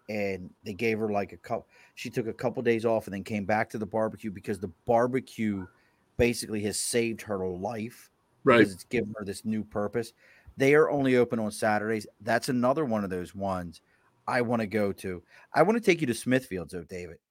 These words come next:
Speaker 1: I wanna take you to Smithfields in North Carolina. Have you ever had that?
Speaker 2: Okay. No.
Speaker 1: Smith-,
Speaker 2: I'm coming.
Speaker 1: Smithfields is like, Smithfields is like, we're gonna do this show. We're gonna do this.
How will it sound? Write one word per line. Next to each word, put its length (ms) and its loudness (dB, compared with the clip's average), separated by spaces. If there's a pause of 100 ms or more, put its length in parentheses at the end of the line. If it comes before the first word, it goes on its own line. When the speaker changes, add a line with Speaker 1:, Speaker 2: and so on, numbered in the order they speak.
(200)
Speaker 1:
I 80 0
wanna 160 -2
take 160 0
you 80 0
to 140 -6
Smithfields 420 0
in 80 -6
North 200 -6
Carolina. 440 -4 (540)
Have 100 -8
you 80 -2
ever 120 -2
had 260 2
that? 180 -12 (920)
Speaker 2:
Okay. 320 10 (800)
No. 180 10 (240)
Speaker 1:
Smith-, 480 -2 (720)
Speaker 2:
I'm 200 6
coming. 320 10
Speaker 1:
Smithfields 60 -8
is 140 -8
like, 200 0 (760)
Smithfields 540 2
is 120 -8
like, 160 2 (120)
we're 140 0
gonna 140 0
do 140 -2
this 140 0
show. 340 -2
We're 100 -6
gonna 120 -6
do 160 -6
this. 260 -18